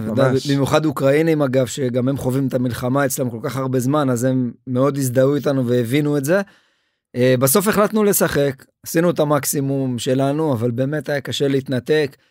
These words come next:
Speaker 2: גם אנשים אצלנו בנבחרת, בצורה כזו או אחרת,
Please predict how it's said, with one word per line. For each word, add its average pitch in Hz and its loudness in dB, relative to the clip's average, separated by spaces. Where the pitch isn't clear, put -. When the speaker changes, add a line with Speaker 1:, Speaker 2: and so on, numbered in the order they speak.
Speaker 2:
גם 143 2
אנשים 156 0
אצלנו 143 -2
בנבחרת, 135 0
בצורה 127 2
כזו 139 0
או 139 4
אחרת, 139 0